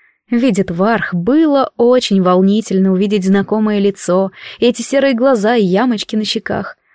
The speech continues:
Потом, конечно, мы рассоримся, и вряд ли он когда-нибудь простит меня за чувства Грегори,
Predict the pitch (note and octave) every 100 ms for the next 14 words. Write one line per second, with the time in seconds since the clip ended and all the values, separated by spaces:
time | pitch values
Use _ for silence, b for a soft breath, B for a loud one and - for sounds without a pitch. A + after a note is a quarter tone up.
0 | b b b A#3+ D4 C#4 A#3+ C4+ - B3
1 | B3 B3 - D#4+ B3+ F#3+ - F3 B B
2 | B C4+ C4 C#4 C#4 G3+ G#3+ G#3 G3 F#3
3 | G3+ A#3+ A3+ G3 - G3 - - A3+ G#3
4 | G3 F#3+ F#3+ - A#3 - G3 F#3+ A3 A3+
5 | F#3 F3